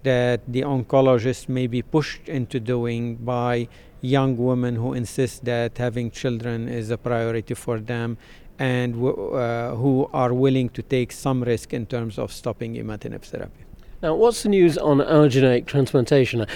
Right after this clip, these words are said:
Speaker 2: You conceded just now that there is still a, a case, just occasionally, for allotransplant. So could you explain?
Speaker 1: So allogeneic transplant, I think, remains a very important and curative modality, but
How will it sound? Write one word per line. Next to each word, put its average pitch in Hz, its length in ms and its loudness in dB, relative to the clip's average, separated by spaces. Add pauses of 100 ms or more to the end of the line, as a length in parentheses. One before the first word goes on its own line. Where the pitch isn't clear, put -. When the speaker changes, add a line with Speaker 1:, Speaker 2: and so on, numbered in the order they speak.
(140)
Speaker 2:
You 151 140 6
conceded 151 720 2 (260)
just 139 320 4
now 117 400 4 (220)
that 135 180 2
there 151 200 6
is 185 260 6
still 147 320 4
a, 135 100 4 (140)
a 131 80 0
case, 110 600 0
just - 260 -6
occasionally, 117 460 4
for 110 240 -4
allotransplant. 110 880 -2
So 127 140 -2
could 202 160 2
you 202 60 2
explain? 151 400 0 (460)
Speaker 1:
So - 160 4
allogeneic 156 560 4
transplant, 147 500 -2
I 120 140 -2
think, 139 340 -2
remains 131 400 0
a 120 60 -2
very 131 320 0
important 123 760 -4
and 127 240 -4
curative 123 460 0
modality, 123 560 -2
but 117 240 -4